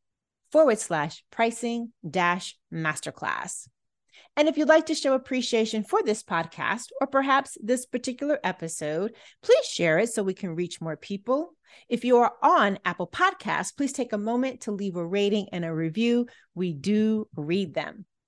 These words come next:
And if you'd like to buy me a coffee, here's how you can do that.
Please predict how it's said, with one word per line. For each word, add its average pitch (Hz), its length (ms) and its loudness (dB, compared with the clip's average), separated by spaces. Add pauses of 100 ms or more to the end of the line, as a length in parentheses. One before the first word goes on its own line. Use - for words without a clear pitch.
(360)
And 339 540 4
if - 180 -2
you'd 170 160 -6
like 180 180 -2
to 254 100 -4
buy 233 200 4
me 233 200 0
a 240 60 0
coffee, 233 720 0 (180)
here's 233 480 2
how 196 160 0
you 185 200 -4
can 180 200 -6
do 160 200 -4
that. 123 280 0